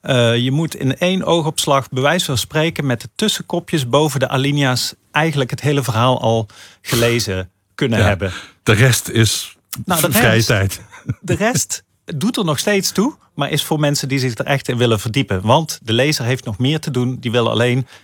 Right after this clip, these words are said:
Speaker 1: even snel weten, oké, is dit voor mij of niet? En is het voor hem, dan staat er meer. Maar alleen die informatie die ertoe doet.
Speaker 2: We worden wel super zakelijk, hè? Zo.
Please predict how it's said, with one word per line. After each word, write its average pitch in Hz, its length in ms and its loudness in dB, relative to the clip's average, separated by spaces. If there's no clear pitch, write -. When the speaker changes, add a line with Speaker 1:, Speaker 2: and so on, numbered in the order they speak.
Speaker 1:
even 156 240 0
snel 143 300 2
weten, 117 260 0
oké, 113 200 -2
is 107 320 -2
dit 117 160 -2
voor 107 140 -2
mij 151 260 2
of 143 180 -2
niet? 95 240 -2
En 98 160 -2
is 131 180 0
het 190 120 -4
voor 160 160 0
hem, 156 220 2
dan 131 180 -2
staat 131 360 0
er 113 60 -2
meer. 117 340 2
Maar 98 160 -4
alleen 120 500 2
die 160 220 -6
informatie 139 480 0
die 117 140 -2
ertoe 120 300 0
doet. 98 280 -4
Speaker 2:
We 104 80 -2
worden 90 220 2
wel 107 120 6
super 110 360 4
zakelijk, 85 480 0
hè? 92 60 -10
Zo. 85 320 -10